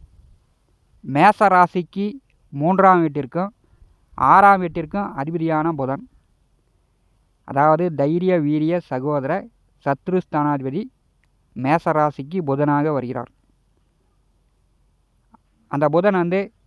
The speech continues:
கேது நட்சத்திரத்தில் சனி செவ்வாய் பார்வையில் அமர்ந்து வக்கரகதியில் மீண்டும் பின்னோக்கி கடகராசிக்கே வரப்போகிறார்.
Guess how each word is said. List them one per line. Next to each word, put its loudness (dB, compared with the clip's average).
கேது 0
நட்சத்திரத்தில் -2
சனி 0
செவ்வாய் 4
பார்வையில் 0
அமர்ந்து -2
வக்கரகதியில் 0
மீண்டும் 0
பின்னோக்கி -2
கடகராசிக்கே -2
வரப்போகிறார். -6